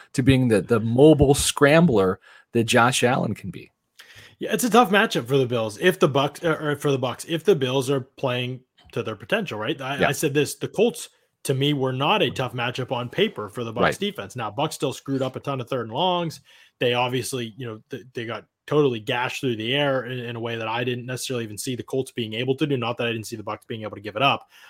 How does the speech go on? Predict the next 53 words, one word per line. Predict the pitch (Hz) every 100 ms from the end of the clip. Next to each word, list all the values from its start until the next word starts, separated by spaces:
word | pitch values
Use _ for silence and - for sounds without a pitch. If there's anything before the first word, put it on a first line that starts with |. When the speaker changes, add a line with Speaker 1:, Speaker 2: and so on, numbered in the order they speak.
| -
Speaker 2:
I | 180
Speaker 1:
Yeah. |
Speaker 2:
didn't | 131 120 135
know | 123
that | 117 -
the |
Colts | - 123 123
would | 120
be |
able | 120 110
to |
take | 110 107
advantage, | 104 117 131 110
and | 101
they |
did. | 95 135 123
That, | 110
you | 110 104
know, | _ _ _
played | 120 120
a | 117
lot | 110
better | 120 117
through | 110 113
the | 113
air |
than | 107
I | 101
thought. | 147 147 - - _ _ 127
That's | 147 170
one | 147 156
example | 120 147 135 131
of |
one | 120 131
where | 123
I | 143
thought | 156 120
on | 113
paper, | - 240 185 120
I |
was | 117
like, | 123
"This | 165 180 254
actually | 240 262 254 _ 151
isn't | 185 233
a | 233
bad | 226 220
matchup | 240 226 143
for | 123
the |
Bucs." | 110 107 - 139
Um, | 127 123 113 -
but | 175 160